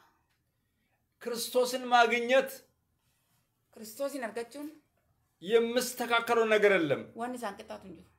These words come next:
Speaker 1: ልዩ ክብር ነው።
Speaker 2: Eh, ulfina addaadha.
Speaker 1: ክብር ለእግዚአብሔር ይሁን።
Speaker 2: Waaqayyo ulfinnaa ta'u.
Speaker 1: ኢየሱስ ክርስቶስ ጌታ ነው።
Speaker 2: Yesuus Kiristoos gooftaadha.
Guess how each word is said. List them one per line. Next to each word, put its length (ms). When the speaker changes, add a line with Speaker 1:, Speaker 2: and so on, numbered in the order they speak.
Speaker 1:
ልዩ 300
ክብር 320
ነው። 180
Speaker 2:
Eh, 420
ulfina 300
addaadha. 320
Speaker 1:
ክብር 140
ለእግዚአብሔር 480
ይሁን። 180
Speaker 2:
Waaqayyo 300
ulfinnaa 380
ta'u. 140
Speaker 1:
ኢየሱስ 340
ክርስቶስ 340
ጌታ 280
ነው። 200
Speaker 2:
Yesuus 300
Kiristoos 400
gooftaadha. 540